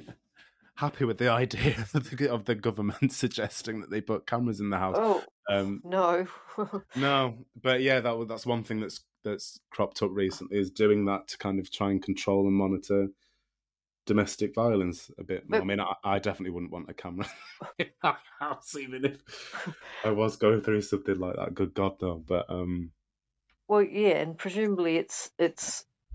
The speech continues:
Speaker 2: only in specific houses that have already had it, got issues.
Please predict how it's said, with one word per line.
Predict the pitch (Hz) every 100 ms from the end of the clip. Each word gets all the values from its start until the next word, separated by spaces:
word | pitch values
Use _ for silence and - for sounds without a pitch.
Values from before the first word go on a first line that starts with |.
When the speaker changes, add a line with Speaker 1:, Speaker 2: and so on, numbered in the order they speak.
| - - _ _
Speaker 2:
only | 165 165 160 156
in | 156 151 151 151 _ _ _ _ _ _ _ _ _ _ _ _ _ _
specific | - - - - - 170 160 - - - _ -
houses | 156 156 147 143 -
that | 151
have | 151 143
already | 151 143
had | 139 151
it, | 147 - _ _ _
got | - - -
issues. | 196 - - - -